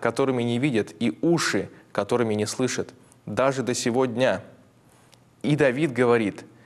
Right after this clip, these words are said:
«Да будет трапеза их сетью, тенетами и петлею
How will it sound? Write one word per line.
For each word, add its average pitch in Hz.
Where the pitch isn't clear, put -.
«Да 113
будет 135
трапеза 131
их 127
сетью, 143
тенетами 147
и 143
петлею 135